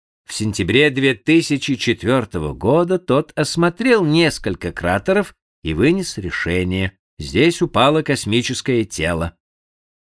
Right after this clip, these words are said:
Согласно расчётам учёного, сила удара была эквивалентна взрыву восьми тысяч бомб, сброшенных на Хиросиму. Обломки небесного тела просыпались на территории площадью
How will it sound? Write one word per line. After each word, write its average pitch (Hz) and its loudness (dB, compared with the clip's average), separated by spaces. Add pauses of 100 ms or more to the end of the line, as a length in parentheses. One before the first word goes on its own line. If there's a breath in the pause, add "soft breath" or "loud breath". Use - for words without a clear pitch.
(140)
Согласно 135 2
расчётам 135 2
учёного, 123 0 (140)
сила 180 2
удара 175 2
была 165 4
эквивалентна 165 4
взрыву 143 2
восьми 180 2
тысяч 175 -2
бомб, 202 2
сброшенных 175 0
на 165 2
Хиросиму. 156 -2 (1080)
Обломки 160 2
небесного 143 2
тела 175 2 (220)
просыпались 185 2
на 175 4
территории 170 4
площадью 180 2